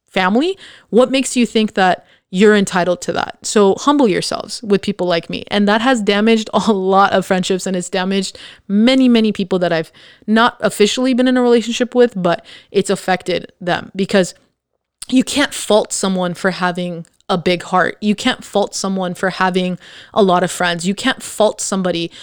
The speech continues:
for making those connections, because some people need variety. Some people need more. Some people need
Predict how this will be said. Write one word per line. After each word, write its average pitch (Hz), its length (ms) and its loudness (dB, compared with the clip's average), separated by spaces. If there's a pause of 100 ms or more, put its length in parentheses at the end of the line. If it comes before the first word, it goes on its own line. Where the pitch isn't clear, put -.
(140)
for 202 160 0
making 196 380 0
those 175 180 -2
connections, 175 520 -6
because 185 300 -2
some 254 240 0
people 233 300 -2
need 196 280 -2
variety. 170 460 0
Some 220 240 -2
people 233 320 0
need 185 380 0
more. 175 400 0
Some 214 200 0
people 240 300 -2
need 196 420 0